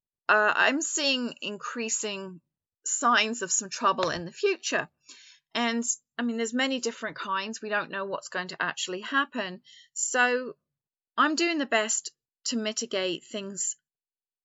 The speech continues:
as I see them now. But there's so many things I can't predict. So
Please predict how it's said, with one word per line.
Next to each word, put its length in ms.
as 220
I 120
see 280
them 240
now. 420
But 140
there's 320
so 340
many 220
things 300
I 40
can't 320
predict. 500
So 680